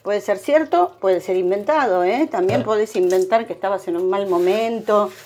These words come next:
Speaker 1: peleándote con tu marido, cuando no era así, pero no importa, el otro lo que quiere es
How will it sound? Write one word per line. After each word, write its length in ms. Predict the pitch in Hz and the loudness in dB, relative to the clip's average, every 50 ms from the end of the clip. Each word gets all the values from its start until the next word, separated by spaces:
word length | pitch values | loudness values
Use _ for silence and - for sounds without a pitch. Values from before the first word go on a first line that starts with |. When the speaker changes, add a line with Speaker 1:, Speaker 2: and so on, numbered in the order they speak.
| - - - - - - - | -20 -20 -20 -20 -20 -12 -4
Speaker 1:
peleándote 580 | - 185 175 185 190 202 202 208 196 180 190 175 | 0 2 2 4 4 2 2 0 0 -2 -2 -2
con 180 | 175 175 175 | 0 -2 -2
tu 100 | 165 180 | 0 0
marido, 320 | 170 170 185 214 226 208 160 | 0 0 0 0 -2 -2 -2
cuando 260 | 202 202 202 202 202 | -2 -2 -2 -2 -2
no 100 | 214 240 | -2 0
era 180 | 254 240 220 196 | 0 0 0 0
así, 380 | 190 - - 311 294 240 170 156 | -2 -4 -4 -2 -2 -2 -2 -2
pero 120 | 202 247 | 0 2
no 80 | 330 381 | 4 4
importa, 560 | 392 403 - 190 190 226 208 - - 143 151 | 4 4 4 4 4 4 2 0 -4 -4 -2
el 100 | 165 190 | -2 -2
otro 220 | 220 226 - 233 | -2 -2 -2 -4
lo 100 | 220 196 | -4 -2
que 140 | 185 185 185 | -4 -4 -6
quiere 300 | - 254 269 269 247 185 | -6 -4 -4 -2 -2 -2
es 160 | 175 175 - | -2 -4 -8